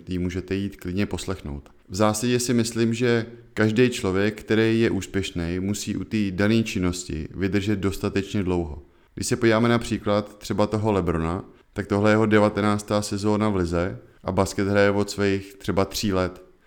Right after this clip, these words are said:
Takže třicet pět let mu trvalo, než se dostal na,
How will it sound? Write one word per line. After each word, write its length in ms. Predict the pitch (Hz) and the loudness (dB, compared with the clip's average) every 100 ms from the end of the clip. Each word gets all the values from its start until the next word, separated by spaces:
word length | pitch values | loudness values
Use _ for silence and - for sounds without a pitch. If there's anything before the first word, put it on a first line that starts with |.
| _ | _
Takže 240 | - 92 101 | -6 0 0
třicet 540 | - - 113 120 - | 0 -2 2 2 2
pět 240 | 120 110 107 | 2 2 4
let 360 | 98 90 - - | 2 0 -4 -8
mu 140 | 101 104 | -2 0
trvalo, 640 | 107 95 92 87 95 - - | 2 2 2 2 0 -4 -6
než 200 | 98 95 | -4 -2
se 140 | - | -2
dostal 500 | 95 90 - 92 95 | -2 -2 -2 0 0
na, 460 | 95 92 92 90 87 | 0 0 0 -2 -6